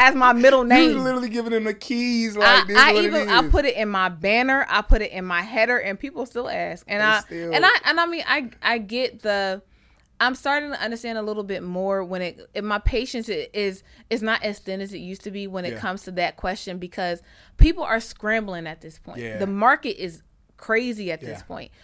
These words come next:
Speaker 1: So they just feel like, "Oh, she responded. Let me ask her.
Speaker 2: Yeah.
Speaker 1: I didn't think she was gonna respond. Let me ask her." So I get it. I, but I, I do think, like, for people who, for recruiters who, like me, who are very busy, do your research, 'cause it does help us to answer your questions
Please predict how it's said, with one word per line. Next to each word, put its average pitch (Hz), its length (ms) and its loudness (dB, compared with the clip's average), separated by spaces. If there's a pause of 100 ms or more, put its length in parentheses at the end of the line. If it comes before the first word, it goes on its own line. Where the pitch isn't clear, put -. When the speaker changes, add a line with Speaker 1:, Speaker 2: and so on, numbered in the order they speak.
(100)
Speaker 1:
So 247 260 0
they 220 280 0
just 311 220 -12
feel 233 160 -10
like, 202 340 -4 (300)
"Oh, 240 240 -2
she 254 160 -6
responded. 202 500 -6
Let 262 100 0
me 247 120 -2
ask 254 260 -4
her. - 200 -14 (140)
Speaker 2:
Yeah. 240 160 -10
Speaker 1:
I 262 80 6
didn't 269 120 4
think 240 100 -4
she 247 100 -6
was 226 60 -8
gonna 220 140 -6
respond. 190 400 -6
Let 233 100 -2
me 254 100 -6
ask 240 220 -2
her." 202 80 -10
So 277 120 -6
I - 160 -2
get 208 260 -4
it. 240 200 0 (240)
I, 233 160 6
but 233 180 0
I, 240 200 8
I 226 140 2
do 254 180 -8
think, 233 300 -10
like, 196 300 -2 (400)
for 220 120 -6
people 294 400 -6
who, 240 240 -8
for 208 200 -8
recruiters 277 520 -10
who, 269 180 -10
like 196 220 -4
me, 190 260 -8
who 196 140 -8
are 180 80 -4
very 180 360 -6
busy, 202 480 -10 (680)
do 208 120 -6
your 214 180 -8
research, 220 480 -8
'cause 208 160 -8
it 185 100 -6
does 196 200 -2
help 202 320 -6
us 196 240 -6
to - 280 -10
answer 185 280 -8
your 175 160 -8
questions 202 520 -8